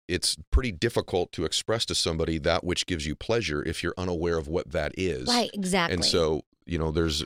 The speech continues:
Speaker 1: there's a,
Speaker 2: But
Speaker 1: a way to experience that.
Speaker 2: there's a great hack for that. And this, again, once you get to play, like, masturbation's
Speaker 1: Mm.
Speaker 2: okay,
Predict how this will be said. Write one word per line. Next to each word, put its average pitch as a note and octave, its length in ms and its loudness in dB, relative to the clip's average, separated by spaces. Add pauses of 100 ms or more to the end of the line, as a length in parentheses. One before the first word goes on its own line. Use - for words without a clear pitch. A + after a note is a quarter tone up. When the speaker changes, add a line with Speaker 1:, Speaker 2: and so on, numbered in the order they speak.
(100)
Speaker 1:
there's D#2 240 -2
a, D2+ 180 2
Speaker 2:
But - 220 0
Speaker 1:
a D2+ 80 -4
way F#2 160 2
to F2 80 2
experience D#2+ 580 0
that. - 100 -2
Speaker 2:
there's E4 140 2
a E4 60 2
great F4+ 280 2
hack A#3+ 280 2
for G3 100 -2
that. E3 220 0
And G3 120 2
this, C#4 200 2
again, E3+ 520 2
once F#3 220 -2
you G#3+ 60 -2
get F3 240 -2
to - 60 -8
play, G3+ 200 0
like, F3+ 220 0
masturbation's G#3 560 0
Speaker 1:
Mm. - 20 2
Speaker 2:
okay, B3 260 2